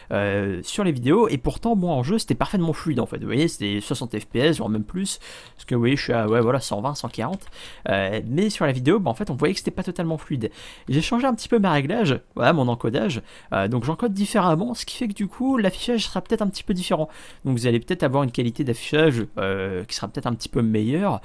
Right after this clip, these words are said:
Vous allez peut-être avoir, euh, bah, justement quelque chose de plus fluide comme je disais. Faites-moi savoir si c'est le cas, si c'est pas le cas, faites-le moi savoir aussi. Voilà, euh, moi-même je observais un petit peu déjà en termes de fichiers et compagnie, euh, mais en fait ouais c'est parce que c'était la violence que du coup donc j'enregistre tout le passage dans lequel je vous explique ce que j'ai fait, c'est-à-dire ce que je suis en train de vous montrer maintenant, hein.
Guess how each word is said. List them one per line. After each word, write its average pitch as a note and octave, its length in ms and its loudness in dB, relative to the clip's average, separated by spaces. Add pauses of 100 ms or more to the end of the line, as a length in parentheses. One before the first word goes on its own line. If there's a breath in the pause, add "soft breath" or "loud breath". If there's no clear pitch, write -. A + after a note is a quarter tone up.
(340 loud breath)
Vous - 80 -6
allez A2+ 80 0
peut-être D3 220 -4
avoir, D3 560 2 (100)
euh, G#2 580 2
bah, F#3+ 200 0
justement C#3+ 260 0
quelque B2+ 140 -4
chose A#2+ 160 -2
de A2 60 2
plus - 180 -10
fluide G3+ 320 -4
comme B2+ 140 0
je - 80 -6
disais. F3 260 -2 (640 loud breath)
Faites-moi A#3+ 340 4
savoir A3+ 300 0
si G3 100 -2
c'est F#3+ 140 2
le E3+ 60 2
cas, A3 500 2 (180)
si - 180 -4
c'est G#3+ 120 0
pas G#3+ 140 4
le G3 60 0
cas, A3 160 2
faites-le E3+ 200 2
moi E3 120 4
savoir C#3+ 300 4
aussi. D3 280 0 (280)
Voilà, A2 260 4 (320 loud breath)
euh, G#2 220 6
moi-même D3+ 340 4
je C3+ 100 2
observais C3+ 340 2
un D3 100 2
petit - 120 -8
peu D#3+ 140 4
déjà C#3 300 4
en A#2+ 100 2
termes A#2+ 240 0
de A2+ 80 -2
fichiers C#3+ 260 -2
et C3+ 60 2
compagnie, C3 380 -2 (320 loud breath)
euh, G2+ 180 4
mais A2+ 100 4
en C3+ 60 2
fait A#3+ 160 0
ouais G#3 140 2
c'est - 80 -6
parce - 160 -4
que C#3 80 -4
c'était C#3+ 160 2
la D3+ 80 4
violence F#3 340 0
que - 80 -4
du B2+ 80 -2
coup G#3 140 -2
donc B2+ 160 2
j'enregistre D3 380 -4
tout - 40 -8
le D#3 60 -6
passage E3 380 0
dans C3+ 100 2
lequel D3 180 2
je B2 80 0
vous A#2 80 -2
explique B2+ 320 0
ce - 100 -4
que - 80 0
j'ai A#2 140 -2
fait, A3 180 -2
c'est-à-dire B2 300 -4
ce - 60 -10
que C#3 80 -2
je - 60 -8
suis - 60 -6
en A2+ 60 -4
train B2 140 -2
de A#2+ 40 0
vous A#2+ 80 0
montrer A2+ 300 -4
maintenant, D#3+ 380 -4
hein. E3 40 -6